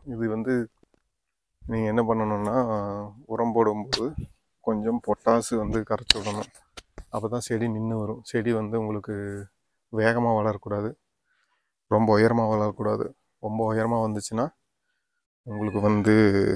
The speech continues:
சாஞ்சிரும் மழைய, காத்து வரும்போது. அதனால செடி நின்னு வந்துச்சுன்னா நல்லது. உ-, குடு-, சீக்கிரமா வளர்ந்துட்டு வந்துச்சுன்னா, அது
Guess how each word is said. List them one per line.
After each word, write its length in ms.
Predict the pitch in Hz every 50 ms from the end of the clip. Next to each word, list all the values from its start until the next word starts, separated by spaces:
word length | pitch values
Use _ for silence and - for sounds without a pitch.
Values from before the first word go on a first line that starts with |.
| 92 - - - _ _ _ _ _ _ _ _ _ _ _ _ _
சாஞ்சிரும் 680 | - - 123 110 107 117 123 117 113 110 107 104 104 104
மழைய, 280 | 104 104 104 104 104 107
காத்து 300 | 107 - 107 101 101 - 113
வரும்போது. 440 | 104 104 104 101 107 110 101 104 117 143 - - _ _ _ _ _ _ _ _ _ -
அதனால 260 | 110 107 107 104 113
செடி 300 | 113 - - 110 104 113 117
நின்னு 320 | 110 104 107 107 110 113
வந்துச்சுன்னா 400 | 110 110 104 104 98 - 107 113
நல்லது. 360 | 113 107 95 98 104 98 98 - _ _ _ _ _ _ _ _ _ _ _ _ _ _ _ _ _ _ _ _ _ _ _ _ _ _ _ _ _
உ-, 320 | - 110 104 104 104 104 98 -
குடு-, 300 | - 117 110 110 110 101 - - - - - _ -
சீக்கிரமா 540 | - - - 113 110 107 - 117 110 110 113 110
வளர்ந்துட்டு 380 | 107 104 104 107 107 104 113
வந்துச்சுன்னா, 340 | 104 101 98 - 110 107 117 131 123
அது 220 | 113 107 98 107